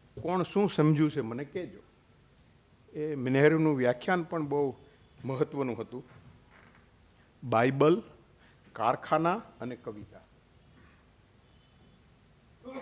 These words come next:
હરિસંહિતાના ઉદ્ઘાટન વખતે નહેરુએ જે વ્યાખ્યાન આપ્યું,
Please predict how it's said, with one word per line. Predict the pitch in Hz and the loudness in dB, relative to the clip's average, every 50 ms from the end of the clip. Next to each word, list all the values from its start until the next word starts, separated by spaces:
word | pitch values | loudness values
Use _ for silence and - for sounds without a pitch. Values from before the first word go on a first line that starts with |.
| - 254 | -4 -2
હરિસંહિતાના | - - 247 262 247 - 202 185 170 175 165 - 165 160 156 151 | 2 2 2 2 2 2 2 2 2 2 2 2 0 2 2 2
ઉદ્ઘાટન | 139 123 110 - - 139 139 - 143 131 127 | 0 0 -2 2 2 2 2 2 0 -2 -2
વખતે | 123 120 - - 156 135 | -2 -4 -2 -2 -2 0
નહેરુએ | 120 113 120 120 123 143 170 180 180 156 151 | 2 2 0 0 2 2 0 2 2 0 0
જે | 135 135 131 | 2 0 -2
વ્યાખ્યાન | 113 104 104 104 104 - - 208 202 208 | 0 0 -2 -4 -4 -4 0 0 0 0
આપ્યું, | 165 117 104 95 - - | -2 -6 -8 -8 -12 -18